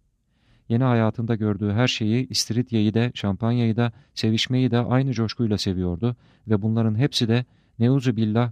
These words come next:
cehennemlik günahlardı. Binlerce ermişin cenazesini bağrında barındıran Diyar-ı Rum'da bu günahların cezası mahşer gününe bırakılmaz,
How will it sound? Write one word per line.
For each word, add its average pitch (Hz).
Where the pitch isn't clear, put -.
cehennemlik 113
günahlardı. 98
Binlerce 127
ermişin 113
cenazesini 110
bağrında 110
barındıran 98
Diyar-ı 117
Rum'da 98
bu 139
günahların 120
cezası 107
mahşer 110
gününe 104
bırakılmaz, 98